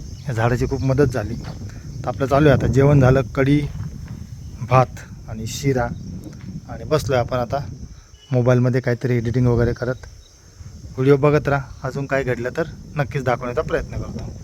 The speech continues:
तर मित्रांनो, साडेबारा वाजत आलेले आहेत आणि आपण गाडीत बसल्या बसल्या आपला मोबाईल साफ करतो आहे. चौदाशे पाच व्हिडिओ आणि फोटोज डिलीट करण्याचं काम चालू आहे.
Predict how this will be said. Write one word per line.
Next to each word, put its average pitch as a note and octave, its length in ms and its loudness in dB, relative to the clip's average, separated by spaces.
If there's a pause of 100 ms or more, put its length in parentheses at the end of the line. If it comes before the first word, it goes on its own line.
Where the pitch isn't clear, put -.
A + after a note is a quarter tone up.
(2500)
तर F3 140 8
मित्रांनो, E3 460 4
साडेबारा C#3+ 500 6
वाजत C#3 240 4
आलेले C#3 260 4
आहेत B2+ 300 2
आणि B2+ 160 0
आपण B2 300 -2
गाडीत B2+ 260 0
बसल्या B2+ 340 -2
बसल्या A#2+ 340 -2
आपला B2+ 220 -2
मोबाईल C3+ 420 4
साफ C3 340 0
करतो C3 260 0
आहे. A#2 300 -2 (720)
चौदाशे C3 500 0 (240)
पाच C3+ 300 2
व्हिडिओ B2+ 540 2 (540)
आणि A#2+ 260 -2
फोटोज C#3+ 420 4 (260)
डिलीट B2 320 -2
करण्याचं B2+ 360 0
काम D3 280 2
चालू C#3 220 4
आहे. A#2 220 0